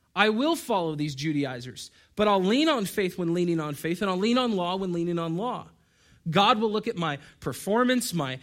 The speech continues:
my efforts, and my good intentions and credit to me righteousness.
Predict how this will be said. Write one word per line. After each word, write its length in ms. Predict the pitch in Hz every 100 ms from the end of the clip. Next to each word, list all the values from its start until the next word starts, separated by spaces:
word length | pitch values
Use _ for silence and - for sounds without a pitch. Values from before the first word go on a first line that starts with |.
| - -
my 140 | 139 -
efforts, 460 | 240 240 233 -
and 120 | 190
my 140 | 151 143
good 240 | 143 220
intentions 640 | 254 233 220 208 214 214 -
and 200 | 180 170
credit 520 | - - 285 294 262 -
to 140 | 214
me 360 | 160 147 160 - - _ -
righteousness. 840 | 214 247 - 156 131 - - -